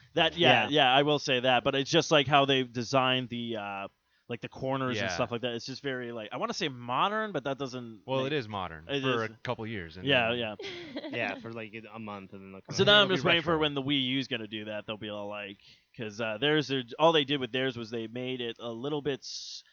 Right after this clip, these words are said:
Speaker 1: uh, smaller wise, lengthwise, uh, than the, the Wii U, uh, the Wii, and then they just extended it, like, in the back. So, but, um, but that's cool though. Yeah, I was always curious about that 'cause every time I go buy a new system and I know I'm going out to, I literally, like, clear off everything and move stuff around. Then I have to make the decision, like, which one of you is going away.
Speaker 4: Right, right,
Speaker 2: Yeah,
Speaker 4: yeah.
Speaker 2: exactly.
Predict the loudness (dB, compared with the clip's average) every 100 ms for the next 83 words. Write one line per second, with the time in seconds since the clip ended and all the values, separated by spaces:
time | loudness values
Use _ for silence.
0 | _ _ _ -6 -4 -6 -8 -4 0 0
1 | 0 0 0 0 -2 -8 -10 -8 -8 -8
2 | -8 -6 -4 -6 -10 -14 -12 -8 -8 -8
3 | -10 -14 _ _ _ _ _ _ _ _
4 | _ -6 -6 -4 -6 -6 -6 -8 -10 -10
5 | -8 -8 -6 -4 -4 -6 -8 -8 -8 -8
6 | -6 -6 -8 -10 -10 -12 -12 -14 -14 -12
7 | -12 -12 -16 -16 -14 -14 -14 -18 -12 -12
8 | -12 -14 -14 -14 -14 _ _ _ _ _
9 | -8 -6 -4 -6 -4 0 2 2 2 2
10 | 4 2 4 2 6 6 6 2 -2 -4
11 | -2 -2 0 0 0 2 2 2 2 0
12 | -2 -6 -8 -8 -8 -8 -8 -6 -6 -4
13 | -6 -6 -8 -8 -6 -4 -4 -6 -8 -8
14 | -10 -12 -12 -8 -6 -4 -6 -6 -8 -10
15 | -10 -10 -10 -8 -6 -6 -6 -8 -8 -10
16 | -10 -12 -12 -12 -12 -10 -12 -12 -14 -12
17 | -12 -10 -12 -10 -12 -12 -14 -12 -8 -8
18 | -6 -6 -4 -4 -4 -6 -6 -10